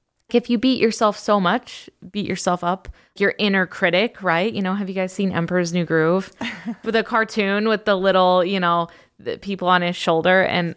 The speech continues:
Speaker 1: I, sometimes I feel like that's me. And sometimes I'm, like, really, really hard on myself, and it creates this negative atmosphere that isn't beneficial to anyone,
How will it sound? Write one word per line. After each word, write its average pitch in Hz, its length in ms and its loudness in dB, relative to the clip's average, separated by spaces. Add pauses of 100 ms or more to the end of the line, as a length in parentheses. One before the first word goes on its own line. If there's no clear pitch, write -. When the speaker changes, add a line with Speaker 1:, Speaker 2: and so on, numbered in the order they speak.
Speaker 1:
I, 185 100 -2
sometimes 254 420 0
I 202 80 0
feel 185 160 2
like 175 160 2
that's 156 260 -2
me. 175 520 4 (580)
And 156 500 -2
sometimes 220 540 -2
I'm, 208 200 2
like, 175 220 -2
really, 165 320 0
really 160 240 -2
hard 196 300 0
on 214 80 2
myself, 160 480 -4
and 156 100 -4
it - 80 -6
creates 160 380 -2
this - 260 -4
negative 156 600 2
atmosphere 156 960 0 (340)
that 180 180 0
isn't 185 280 2
beneficial 165 480 -2
to - 200 -6
anyone, 190 560 -2